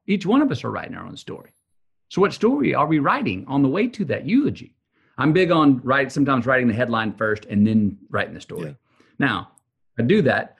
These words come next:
Speaker 1: I may get there and the headline might change a little bit, but it's gonna be ge-, usually generally ab-, about what I was kinda hoping it would be. Legacy choices. What are the choices we make now that,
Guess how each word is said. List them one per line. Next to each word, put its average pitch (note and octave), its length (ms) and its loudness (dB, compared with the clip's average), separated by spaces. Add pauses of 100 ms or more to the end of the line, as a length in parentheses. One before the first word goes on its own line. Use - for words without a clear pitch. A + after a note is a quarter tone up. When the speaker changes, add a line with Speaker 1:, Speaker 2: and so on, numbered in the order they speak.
(120)
Speaker 1:
I - 80 -4
may D#3+ 140 2
get F3 280 0
there B2+ 120 2
and A#2+ 100 6
the A2+ 60 4
headline A#2+ 400 0
might F#2 240 -6
change A3 560 4
a D3 60 2
little A2 200 0
bit, G#2+ 260 -4
but C#3 120 -2
it's C#3 80 -6
gonna G#3+ 180 0
be G3 120 2
ge-, B2+ 160 -2
usually E3+ 500 2
generally C#3 560 4
ab-, A2+ 120 -2
about A#2+ 360 -2
what A#2+ 140 -2
I G#2+ 40 -2
was G#2 140 -4
kinda A2+ 220 -4
hoping F#2+ 280 -4
it G2 80 -10
would D#2+ 160 -16
be. - 240 -16 (880)
Legacy D3+ 440 0
choices. - 580 -18 (460)
What C3+ 200 2
are G3+ 60 4
the G#3 80 -2
choices D3 500 -6
we C3+ 160 4
make B2 220 2
now A2+ 520 -6
that, G2+ 420 -6